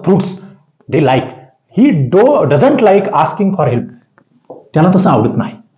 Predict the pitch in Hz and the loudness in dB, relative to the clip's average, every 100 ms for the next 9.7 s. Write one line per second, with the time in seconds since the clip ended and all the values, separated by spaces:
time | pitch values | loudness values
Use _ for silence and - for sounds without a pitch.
0 | - 131 180 208 190 170 151 143 143 - | 0 2 4 2 0 0 0 0 -4 -10
1 | - 196 220 254 233 247 240 220 196 165 | -8 -4 0 2 2 2 2 2 0 0
2 | 196 220 220 185 190 202 202 269 - - | 2 2 2 2 2 2 2 0 -2 -12
3 | - _ 139 131 180 120 95 - - - | -20 _ -2 0 2 0 -2 -6 -10 -20
4 | _ _ - 151 165 160 156 - 160 151 | _ _ -2 2 4 4 0 -2 2 4
5 | 160 160 147 135 151 170 156 160 127 127 | 4 4 2 2 2 0 0 2 2 2
6 | 170 165 147 147 147 135 - _ _ _ | 2 2 0 0 0 -2 -8 _ _ _
7 | _ 117 139 143 139 139 139 135 123 120 | _ 0 2 2 2 4 2 0 -2 0
8 | 107 104 98 - _ _ _ _ _ 92 | 0 -2 -4 -12 _ _ _ _ _ -4
9 | 107 123 123 113 104 95 | -2 0 0 0 0 -2